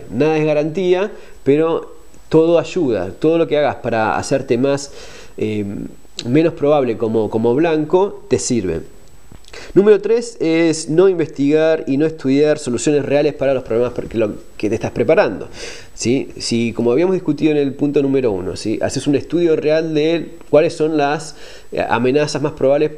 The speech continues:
que te pueden suceder a vos. Vivo en un lugar donde hay inundaciones, donde hay desastres naturales, terremotos, ¿sí? Miro y decido, eh, estudiar y aprender de eventos que pasaron y cómo es que la gente sobrellevó esos temas. Si me quiero preparar para un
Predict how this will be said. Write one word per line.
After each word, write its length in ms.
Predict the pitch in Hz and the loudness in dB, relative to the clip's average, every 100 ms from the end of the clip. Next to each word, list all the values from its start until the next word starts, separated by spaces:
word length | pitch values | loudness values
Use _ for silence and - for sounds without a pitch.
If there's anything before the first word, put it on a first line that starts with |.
| - | -4
que 100 | 120 | -2
te 120 | 127 | 0
pueden 200 | 131 131 | 2 0
suceder 280 | 120 127 120 | 0 0 2
a 80 | 113 | 2
vos. 280 | 82 - - - - - | -2 -6 -14 -18 -18 -16
Vivo 300 | - 113 131 | -6 0 2
en 60 | 131 | 2
un 80 | 131 | 2
lugar 240 | 123 135 | 2 2
donde 360 | 131 120 120 127 | 0 0 2 2
hay 540 | 131 131 127 123 117 | 2 2 0 -2 -2
inundaciones, 920 | 123 120 120 113 - 131 107 87 78 | -2 0 0 0 2 2 2 0 -4
donde 260 | 92 92 104 | -4 -4 -2
hay 440 | 110 117 120 113 - - - | 0 2 0 -2 -8 -16 -10
desastres 400 | 104 135 - 117 | -4 -4 -2 0
naturales, 760 | 123 117 120 127 101 85 - - | 0 2 2 2 0 -2 -6 -6
terremotos, 720 | 107 107 110 135 127 131 139 - - - - | -4 -2 0 0 0 -2 -2 -10 -20 -20 -18
¿sí? 360 | - 113 123 - - | -4 0 0 -2 -6
Miro 480 | 113 147 156 151 156 | 0 2 2 2 0
y 120 | 123 | 0
decido, 640 | 117 - 143 139 147 151 147 - - - - | 0 0 0 2 2 0 -4 -16 -20 -14 -6
eh, 300 | 113 98 82 | -4 0 -2
estudiar 420 | - 127 143 147 | -2 0 2 2
y 40 | |
aprender 480 | 117 120 127 151 151 | 0 0 2 2 2
de 80 | 127 | 2
eventos 260 | 135 156 | 2 0
que 140 | 151 147 | -4 0
pasaron 600 | 135 - 170 165 170 143 | 0 4 4 4 0 -2
y 60 | |
cómo 240 | 131 156 160 | 0 0 0
es 60 | |
que 100 | 160 | 0
la 80 | 143 | -2
gente 300 | 131 160 160 | 0 -2 0
sobrellevó 400 | - 107 101 127 | -2 -2 0 0
esos 180 | 127 131 | 0 4
temas. 360 | 190 135 85 - | 4 4 0 -6
Si 160 | - | -4
me 100 | 110 | 0
quiero 160 | 127 170 | 2 2
preparar 380 | 160 139 151 127 | 4 4 2 0
para 120 | 127 | 0
un 320 | 135 131 - | 0 -2 -4